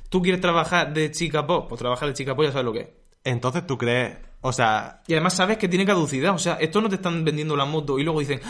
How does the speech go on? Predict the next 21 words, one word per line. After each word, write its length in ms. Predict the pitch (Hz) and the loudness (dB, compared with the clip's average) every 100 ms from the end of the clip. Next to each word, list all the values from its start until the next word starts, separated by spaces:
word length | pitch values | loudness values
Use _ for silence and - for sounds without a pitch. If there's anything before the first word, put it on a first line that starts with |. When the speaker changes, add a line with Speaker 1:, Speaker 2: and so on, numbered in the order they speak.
| 285 233 | -10 -2
Speaker 1:
"¡Ay, 160 | 208 226 | 2 4
los 100 | 208 | 4
juguetes 360 | 185 202 185 | 2 2 4
rotos 160 | 185 175 | 2 2
abandonados!". 480 | 160 147 147 143 113 | 2 2 0 0 -2
No, 220 | 147 123 | -2 -2
tú 120 | - | -2
sabes 360 | 170 175 185 202 | 0 2 0 -2
que 220 | - 131 120 | -2 -2 0
la 140 | 131 | -2
media 240 | 139 160 | 0 2
de 80 | 156 | 2
vida 100 | 147 | 2
de 60 | 139 | -2
una 100 | 131 | -4
chica 240 | 131 135 | -6 -4
pop 80 | 139 | -4
es 20 | 156 | -4
como 240 | 135 123 | -4 -4
siete 220 | 127 117 | -4 -4
años. 300 | 110 113 101 | -6 -8 -12